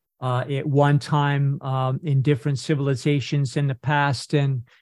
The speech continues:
with different individuals, just, uh, you know, very enlightened understanding of, you know, what makes us tick and what the purpose of our existence is. And then, of course, going through the,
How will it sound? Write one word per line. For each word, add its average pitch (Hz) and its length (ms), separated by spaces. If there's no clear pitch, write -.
with 139 160
different 147 360
individuals, 139 880
just, 151 380
uh, 139 280
you 160 160
know, 139 280
very 147 540
enlightened 135 720
understanding 131 1160
of, 120 340
you 143 140
know, 123 100
what 127 260
makes 127 360
us 131 280
tick 123 320
and 127 240
what 127 180
the 127 80
purpose 135 520
of 123 100
our 127 100
existence 131 580
is. 123 280
And 135 160
then, 131 240
of 123 160
course, 135 340
going 135 400
through 135 380
the, 127 260